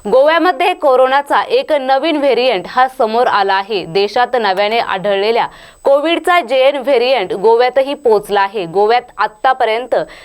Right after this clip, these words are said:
या व्हायरसचे एकोणीस बाधित असल्याची माहिती ही आरोग्य खात्याकडून देण्यात आली आहे.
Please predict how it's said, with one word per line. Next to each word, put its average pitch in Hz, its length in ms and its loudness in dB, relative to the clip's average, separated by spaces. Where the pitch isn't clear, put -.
या 302 180 2
व्हायरसचे 294 640 0
एकोणीस 269 640 -2
बाधित 226 500 -4
असल्याची 220 540 -2
माहिती 208 500 -4
ही 302 120 0
आरोग्य 269 580 0
खात्याकडून 233 680 0
देण्यात 254 360 0
आली 190 360 0
आहे. 180 380 -4